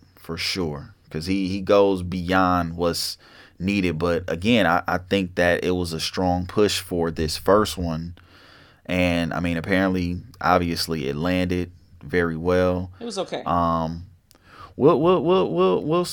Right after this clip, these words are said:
Speaker 1: we'll, we'll save, you know what I'm saying, who we want for the villains and stuff like that. But, you know, I do anticipate it. I'm ready for it. Um, what is a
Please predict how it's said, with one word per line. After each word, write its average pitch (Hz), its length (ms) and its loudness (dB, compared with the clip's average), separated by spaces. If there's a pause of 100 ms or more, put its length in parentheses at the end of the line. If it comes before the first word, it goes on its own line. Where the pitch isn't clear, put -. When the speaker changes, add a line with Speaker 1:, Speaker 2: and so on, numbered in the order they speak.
Speaker 1:
we'll, 185 280 2
we'll 190 140 4
save, 135 640 6
you 120 120 0
know 127 80 4
what 120 60 4
I'm 117 60 -2
saying, 120 280 2
who 117 100 -2
we 120 120 2
want 113 260 0
for 107 80 -2
the 95 80 0
villains 98 300 2
and 92 100 -2
stuff 95 200 0
like 92 200 0
that. 92 220 6
But, 95 320 6
you 104 80 -2
know, 95 380 2 (440)
I 95 80 4
do 104 220 4
anticipate 95 600 4
it. 92 80 -2
I'm 87 180 -2
ready 95 160 8
for 95 340 2
it. - 160 0 (540)
Um, 87 680 2 (720)
what 110 300 6
is 120 360 12
a 92 640 6